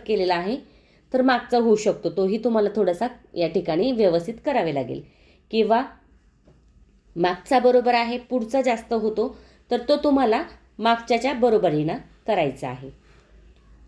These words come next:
तर अशा पद्धतीने या ठिकाणी मध्यवर्ती आपण दोन्ही बाजूला, मध्यवर्ती दोन्ही बाजू आपण ठेवून एकसारख्या चेक करायच्या आहे.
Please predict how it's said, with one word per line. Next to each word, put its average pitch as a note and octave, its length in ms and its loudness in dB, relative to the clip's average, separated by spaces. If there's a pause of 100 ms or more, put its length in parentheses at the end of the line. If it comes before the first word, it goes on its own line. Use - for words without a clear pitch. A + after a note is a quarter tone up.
तर F3 160 0
अशा F3 260 2
पद्धतीने A3 560 0
या G3+ 80 6
ठिकाणी F3+ 300 0
मध्यवर्ती G3+ 640 2
आपण A3 260 2
दोन्ही F#3+ 320 4
बाजूला, F3 400 2 (1000)
मध्यवर्ती A3+ 640 2
दोन्ही G#3+ 340 4
बाजू G#3 300 2
आपण F#3 260 0
ठेवून A#3+ 360 -2
एकसारख्या G3 600 -2
चेक F#3 280 0
करायच्या E3 420 0
आहे. E4 100 -6